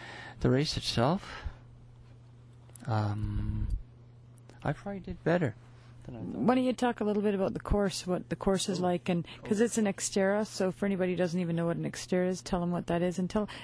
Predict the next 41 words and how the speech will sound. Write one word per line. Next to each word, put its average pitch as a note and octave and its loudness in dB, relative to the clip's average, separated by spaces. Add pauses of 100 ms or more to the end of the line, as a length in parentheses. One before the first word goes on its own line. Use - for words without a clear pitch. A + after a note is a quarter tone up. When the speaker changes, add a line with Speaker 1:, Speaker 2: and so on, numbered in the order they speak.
(120)
Speaker 2:
describe B3 4
the A#3+ 2
course, A#3 4
'cause F#3+ 0
you've G#3+ 2
done G3+ 4 (300)
a F3+ -2
few B3+ 4
Xterras F3+ 2
now, F3 2
but F3 2 (600)
every A3 4
one G3 2
is E3+ 0
different, D3 0
isn't E3+ 0
it? - -4 (680)
Speaker 1:
Yeah, A#2+ 4
it B2 -2
sure C3+ 6
is, A#2 4
'cause - 0 (240)
every A2 4
place A2 0
you A#2 -2
go A2+ 4 (420)
to - -4
do C3+ 2
an B2+ 0
Xterra G2+ 0
is F#2 -2
different. - -2 (960)
Um, A2+ 4 (440)
started C#3+ 2
down C3+ 4
at B2 2
lake B2 2
level. G2+ 2
It A2 4
was C3+ 0
in C3+ 4